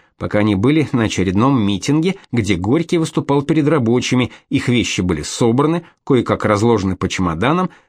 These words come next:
а чемоданы, раскрытые с торчащими концертными платьями Андреевой,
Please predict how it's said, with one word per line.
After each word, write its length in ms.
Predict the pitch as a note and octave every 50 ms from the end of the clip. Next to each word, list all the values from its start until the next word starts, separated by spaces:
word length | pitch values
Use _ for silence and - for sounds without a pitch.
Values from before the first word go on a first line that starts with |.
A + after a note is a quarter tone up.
| _
а 100 | - -
чемоданы, 640 | A2 - A#2 A#2 A2+ G#2+ A2 A#2+ B2+ C3 D3+ F3+ E3 -
раскрытые 800 | - D#3+ E3+ E3 - - - - C3 D3+ E3 D#3+ D#3+ - D#3+ D#3
с 80 | D3+ -
торчащими 640 | - C#3+ C#3+ - - D3+ C#3+ C3+ - - C3 C3+ B2+
концертными 720 | - C3+ B2+ A2+ - B2 A#2 - - A2+ A#2 A#2+ A2+ - _ _ _
платьями 560 | - C3 C3+ C3+ A#2+ G#2+ - - G#2 F#2+ G2 F2+
Андреевой, 600 | F2 F2+ F2+ A#2 D#3+ F#3 F#3 F3+ F3 F#3 E3+